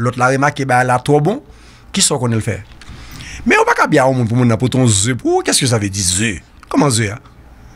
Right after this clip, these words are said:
lòt la pran yon ze pou li, l di m on bagay m po t pou l menm kote a, l pran ze a, l lage nan la. M di l: "Men, ou pa ka ap viv nan yon peyi etranje pou moun vini l pran yon ze l lage nan menm Ayiti tou." Kòman moun ta fè lage yon ze nan men w si w ta byen a yon moun, petèt moun nan menm kote avè w, li ka bon yon ze l f on pataj a w?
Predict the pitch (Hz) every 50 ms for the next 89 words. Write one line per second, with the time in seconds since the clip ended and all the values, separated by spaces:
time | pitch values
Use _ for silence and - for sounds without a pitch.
0 | - - - - - - - - - - - - 131 135 131 - 143 143 110 117
1 | 110 113 123 131 127 117 104 113 117 98 113 120 131 143 139 127 123 135 127 123
2 | 117 120 117 110 101 110 110 - 107 107 107 101 104 - - - - - - -
3 | - - - - - 135 139 143 123 151 147 - 139 131 120 120 117 120 120 120
4 | 113 107 98 107 110 113 120 117 110 110 101 104 98 98 87 95 98 87 85 82
5 | - - - - - - - - - - - 135 123 135 123 117 113 113 - -
6 | - 175 - - - 240 - - 131 120 113 101 113 110 101 101 104 101 101 -
7 | 113 101 95 90 - 95 90 90 98 131 170 202 - - - - - - 214 196
8 | 180 165 156 135 131 139 139 135 120 - 117 135 135 127 113 104 98 107 131 131
9 | 123 123 127 123 120 127 214 302 294 339 226 180 151 127 123 139 135 110 127 143
10 | - 415 427 415 294 196 175 160 151 139 139 - 123 117 117 110 117 120 107 117
11 | 117 117 113 110 104 - - - - - - - - - - 311 - 330 330 262
12 | 185 170 160 156 151 156 180 214 208 - 165 147 - 180 180 - 135 127 127 123
13 | 123 123 131 131 123 113 110 113 120 - 120 113 104 90 110 120 127 120 - 113
14 | 104 113 113 113 113 113 110 92 90 110 120 117 - - 123 113 120 - 117 117
15 | 123 180 220 214